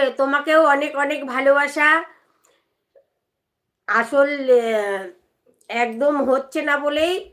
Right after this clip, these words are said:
তাই করলাম যে পড়ে রয়েছে, কি করে কি হবে,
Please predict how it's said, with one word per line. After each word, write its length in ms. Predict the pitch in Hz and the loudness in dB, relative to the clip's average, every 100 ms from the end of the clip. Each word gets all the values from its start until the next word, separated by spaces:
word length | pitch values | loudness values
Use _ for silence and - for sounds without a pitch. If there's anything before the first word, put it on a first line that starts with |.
| _ _ _ _ _ _ | _ _ _ _ _ _
তাই 240 | 262 240 262 262 - 277 | -2 0 0 -4 -8 2
করলাম 420 | 277 277 285 294 285 | 2 4 2 2 0
যে 60 | 285 285 | -6 -6
পড়ে 240 | 254 247 254 269 | -4 2 2 4
রয়েছে, 340 | 269 269 285 294 285 | 0 0 -4 -6 -8
কি 80 | 254 226 | -12 -2
করে 200 | 262 277 277 | 2 2 -2
কি 80 | 277 240 | -8 -4
হবে, 260 | 240 233 | -2 0